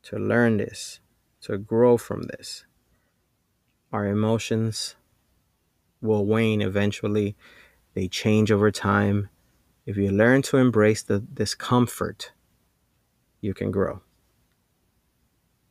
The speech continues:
All right, next entry. "It's okay to fail. What is not okay is to quit." That sums me up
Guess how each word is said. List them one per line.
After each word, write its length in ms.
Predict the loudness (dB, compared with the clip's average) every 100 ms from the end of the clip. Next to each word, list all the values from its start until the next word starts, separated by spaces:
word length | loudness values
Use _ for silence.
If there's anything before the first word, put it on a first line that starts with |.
| _ _ -2
All 100 | 0
right, 180 | 0 -4
next 260 | 0 0 2
entry. 300 | 0 0 -8 _ -20 -20 -20 0
"It's 220 | 2 4
okay 240 | 4 6 6
to 100 | 6
fail. 460 | 6 6 6 2 -6 -8
What 160 | 0
is 160 | 0 0
not 240 | 0 2
okay 480 | 2 2 0 -2 -4 -10 _ _ -18
is 120 | -16
to 80 | -10
quit." 240 | -6 -6 _ _ _ _ _ _ _ _ _ _ _ _ _ _ _ _ -20 -20 -20 _ _ _ _ _ -8
That 280 | -4 -2 -4
sums 640 | -8 -6 2 4 4 4
me 200 | 6 8
up 200 | 8 6